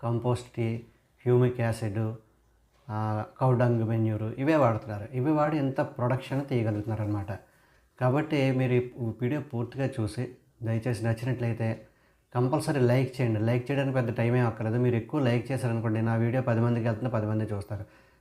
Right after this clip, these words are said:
లైక్ చేయనా కూడా బద్దకించి మానేశారంటే నేను ఎంత చేసినంత ఉపయోగం లేనట్టే లెక్క. ఎందుకంటే లైక్ చేయండి, అలాగే మీ ఫ్రెండ్స్ పది మందికి షేర్ చేయండి.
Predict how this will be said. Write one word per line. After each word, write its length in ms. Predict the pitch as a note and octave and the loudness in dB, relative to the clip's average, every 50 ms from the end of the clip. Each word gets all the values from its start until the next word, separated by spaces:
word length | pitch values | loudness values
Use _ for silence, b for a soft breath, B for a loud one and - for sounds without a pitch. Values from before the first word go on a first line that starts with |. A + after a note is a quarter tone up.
| b - | b -2
లైక్ 320 | A2+ A#2 B2 C3+ C3 - D#3 | 2 2 4 2 2 2 2
చేయనా 180 | D3+ D3 D3 | 4 4 4
కూడా 180 | C3+ C#3+ C#3 C#3 | 2 2 2 2
బద్దకించి 420 | B2+ B2 A#2 A#2+ B2 C3+ C3 C3 | 2 2 2 2 2 2 2 2
మానేశారంటే 580 | B2 B2 B2 B2 B2 G#2+ A#2 A#2+ A#2+ A#2+ A#2 C#3 | 2 2 2 2 2 0 0 -2 -2 -2 -2 0
నేను 140 | C3 C3 A#2+ | 0 0 2
ఎంత 320 | A2+ A2+ A2 C3 B2 A#2 | 2 2 2 0 0 0
చేసినంత 380 | B2+ A#2+ - - B2 A#2+ A#2 C#3+ | 0 -2 -2 -2 -2 -2 -2 0
ఉపయోగం 400 | B2+ A2+ - A#2+ A#2 A2 G#2+ G#2+ | 0 0 0 0 0 0 0 0
లేనట్టే 280 | G#2 G#2+ G#2 - A#2 | -2 -2 -2 -4 -4
లెక్క. 240 | G#2+ F#2+ F2+ - - | -4 -6 -6 -10 -12
ఎందుకంటే 1200 | G2 - - _ _ _ _ _ _ _ _ _ _ _ _ _ _ - B2 A2 C3 C#3 D3+ D#3+ C#3 | -16 -16 -16 _ _ _ _ _ _ _ _ _ _ _ _ _ _ -10 -8 -6 -4 -2 0 0 2
లైక్ 380 | A#2+ A#2 B2 C#3 C3 - - | 2 4 4 2 2 0 0
చేయండి, 260 | B2+ A2+ G#2 G2 F#2+ | 0 0 0 -2 -4
అలాగే 220 | G2+ A2 A#2+ C3 C#3 | -4 -2 0 0 0
మీ 140 | C#3 C3+ C3 | 0 0 -2
ఫ్రెండ్స్ 340 | - B2 A#2+ B2+ B2+ - | 0 0 -2 -2 -2 -2
పది 120 | C3+ A#2+ A#2+ | -2 0 0
మందికి 260 | A#2 A#2+ B2 C3+ B2 | 2 2 0 0 -2
షేర్ 380 | - - C#3 C3+ C#3 C3+ - B2+ | -2 0 2 2 2 2 0 -2
చేయండి. 300 | G#2+ G2 G2+ - - | -2 -2 -4 -8 -10